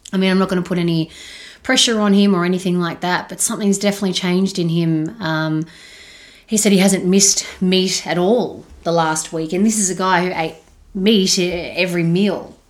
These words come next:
Um, so I'm really, really proud of him. And I think I'm proud of us because I haven't shoved it in his face or, you know, "You're a bad person if you don't," or, "We can't be together if you're not gonna be vegan." Um, and yeah,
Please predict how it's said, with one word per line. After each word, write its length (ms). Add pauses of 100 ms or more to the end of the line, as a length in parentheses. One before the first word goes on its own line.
Um, 640 (600)
so 200
I'm 160
really, 220
really 240
proud 320
of 80
him. 320
And 200
I 160
think 200
I'm 100
proud 240
of 120
us 340
because 320
I 60
haven't 460 (600)
shoved 400
it 80
in 100
his 180
face 480
or, 240
you 60
know, 80
"You're 160
a 40
bad 260
person 340
if 160
you 60
don't," 340
or, 80
"We 80
can't 240
be 140
together 400
if 120
you're 120
not 100
gonna 140
be 100
vegan." 640 (840)
Um, 540 (1000)
and 160
yeah, 360